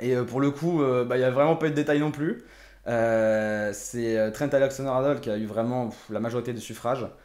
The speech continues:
avec soixante-treize pour cent. Et, euh, et on a Reece James qui vient compléter notre panel de trois joueurs avec vingt-sept pour cent de, de vote en sa faveur. Voilà. Donc, euh, a priori, deux gros favoris qui se dégagent.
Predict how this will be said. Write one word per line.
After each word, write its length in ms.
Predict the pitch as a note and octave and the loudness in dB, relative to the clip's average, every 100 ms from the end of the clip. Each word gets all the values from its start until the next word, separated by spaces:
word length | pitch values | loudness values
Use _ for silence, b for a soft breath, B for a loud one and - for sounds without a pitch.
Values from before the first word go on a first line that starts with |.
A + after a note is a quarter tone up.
| B B | B B
avec 160 | G2+ G#2+ | -10 -6
soixante-treize 460 | C#3 C#3 C#3 C3 | -6 -4 -4 -6
pour 180 | B2+ - | -10 -10
cent. 340 | - B2+ - b b b b b _ | -6 -6 -8 b b b b b _
Et, 180 | A2+ A#2 A2+ | -4 0 2
euh, 680 | A2 G#2+ G#2+ G#2 G#2 G2+ - | 2 2 0 0 -2 -2 -2
et 140 | A2 | -4
on 160 | A2+ A#2+ | -2 -2
a 180 | B2 | -2
Reece 240 | A#2+ C#3 B2+ | -2 -2 -2
James 160 | C3+ C#3 | -2 -2
qui 160 | C#3 | -4
vient 160 | A2+ A2+ | -6 -6
compléter 420 | - E3+ D#3 D#3 | -4 -2 -2 -2
notre 240 | D3 A#2 A2+ | -2 -4 -6
panel 420 | - C3+ C#3 A#2 | -2 0 0 -2
de 100 | G#2+ | -8
trois 360 | - - E3+ | -10 -2 2
joueurs 520 | F3+ D3 D3+ D#3+ D#3+ B B B - | 2 4 4 4 0 B B B -6
avec 320 | A#2 A2+ A2+ | -4 -2 -4
vingt-sept 440 | G#2+ D#3 E3+ E3 - | -2 -2 -2 -6 -8
pour 140 | A#2+ | -12
cent 340 | - A2+ - - | -6 -6 -6 -10
de, 680 | G#2+ A2+ G#2+ G#2+ G#2 G#2 | -6 -4 -2 -2 -4 -6
de 120 | G2+ | -6
vote 240 | G#2+ A2+ B2+ | -4 -4 -4
en 40 | |
sa 120 | A#2+ | -8
faveur. 400 | A2 G#2 F#2 E2+ b b b | -6 -6 -6 -10 b b b
Voilà. 260 | G2+ E2+ - B B - | -10 -10 -12 B B -10
Donc, 240 | A2 A2+ | -10 -4
euh, 380 | A2+ A2 G#2+ G#2 | 0 2 2 0
a 120 | B2 | -2
priori, 520 | - D3+ D3+ D3 D#3+ D#3+ | -2 -2 0 0 -2 0
deux 200 | C3+ F#3 | 2 2
gros 100 | F3 | 2
favoris 380 | E3+ D3+ D#3+ | 2 2 2
qui 80 | D3+ | 0
se 40 | C3+ | -4
dégagent. 480 | C3 C#3 D#3 B2+ | 0 2 2 0